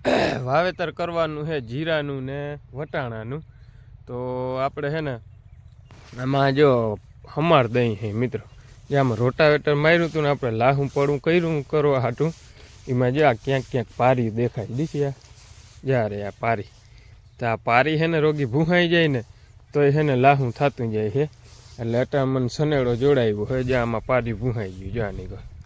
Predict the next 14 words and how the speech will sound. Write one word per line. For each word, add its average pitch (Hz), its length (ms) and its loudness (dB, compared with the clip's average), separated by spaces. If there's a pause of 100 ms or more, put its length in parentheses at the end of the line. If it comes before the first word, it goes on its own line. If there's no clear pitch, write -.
(680)
ટૂંકમાં 143 260 -2
હાવ 165 200 8
આખો 175 340 4
નથી 226 180 0
લાગતો, 185 400 2
પણ 160 120 -2
પારી 175 340 2
ભૂહાય 185 360 0
ને 156 80 0
એવો 160 180 2
લાગતો 156 400 2
જાય 104 240 -8
છે 104 140 -10
હમાર. 127 300 -2